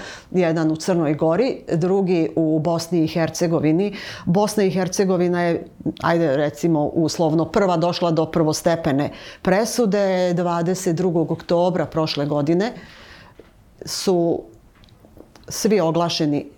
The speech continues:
sem Luke Dragičevića, krivim za otmicu i učestvovanje u ubistvu, njih sedam. Oglašeni su krivim za učestvovanje u otmici i ubistvu i osuđeni su svi na kazne zatvora od po trinaest godina,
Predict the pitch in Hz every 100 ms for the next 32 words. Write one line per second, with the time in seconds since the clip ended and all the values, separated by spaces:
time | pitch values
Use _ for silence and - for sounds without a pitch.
0 | - - - 165 165 170 165 156 151 151
1 | - 165 160 147 - 160 147 151 262 -
2 | - - - - - - - - - 165
3 | 190 175 170 170 - 151 156 156 170 156
4 | 147 143 151 - 160 147 165 143 170 147
5 | - 202 240 - 196 165 - - 135 139
6 | 247 285 - - - - - 202 208 226
7 | 233 220 196 190 196 196 214 208 196 196
8 | 202 208 220 214 190 170 170 170 175 180
9 | 175 170 165 151 156 226 233 247 226 240
10 | 277 247 220 208 196 - 262 196 214 190
11 | 185 175 180 185 220 196 - 247 - 190
12 | 165 160 185 254 240 269 254 240 220